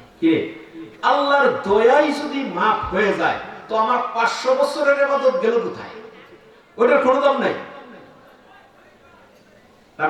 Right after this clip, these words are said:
মনের মধ্যে একটা লাগছে। মনের খবর আল্লাহ জানে কি জানে না? আল্লাহ কয়, "এই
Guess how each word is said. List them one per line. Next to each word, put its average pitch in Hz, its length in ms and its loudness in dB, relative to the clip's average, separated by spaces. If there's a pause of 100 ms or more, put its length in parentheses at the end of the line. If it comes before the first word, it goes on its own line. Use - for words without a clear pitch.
(100)
মনের 151 220 2
মধ্যে 143 220 -6
একটা - 140 -6
লাগছে। - 440 -12 (1600)
মনের 151 340 -2
খবর 156 220 4
আল্লাহ 151 300 0
জানে 143 200 0
কি 151 140 -4
জানে 135 240 -2
না? - 460 -10 (2250)
আল্লাহ 135 200 -4
কয়, 139 200 0
"এই 151 160 2